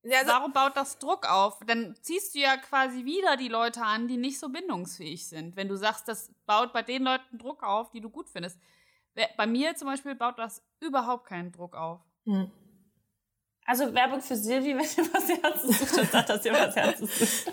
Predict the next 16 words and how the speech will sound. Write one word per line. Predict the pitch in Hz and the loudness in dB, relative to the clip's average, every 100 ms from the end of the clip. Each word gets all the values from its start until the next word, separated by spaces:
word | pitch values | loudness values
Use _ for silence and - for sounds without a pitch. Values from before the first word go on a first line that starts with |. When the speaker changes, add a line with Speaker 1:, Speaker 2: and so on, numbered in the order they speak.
| - 370 - | -2 0 2
Speaker 1:
Oh | 370 | 4
Gott, | 233 240 | 4 2
Speaker 2:
Nee, | 339 381 320 277 | 4 6 6 4
also | 269 | 4
Speaker 1:
vielleicht | 277 | 2
kommt | 330 | 2
Speaker 2:
ich | |
Speaker 1:
das | 359 | 4
Speaker 2:
kenn-, | 320 277 | 4 4
Speaker 1:
auch | |
gerade | 269 285 | 2 2
Speaker 2:
ich | 285 | 2
Speaker 1:
voll | 277 277 339 | 0 0 0
falsch | 294 269 269 - | 0 2 0 -2
rüber. | 302 330 175 175 185 - | -2 0 2 2 -2 -4
Ja, | 220 | -2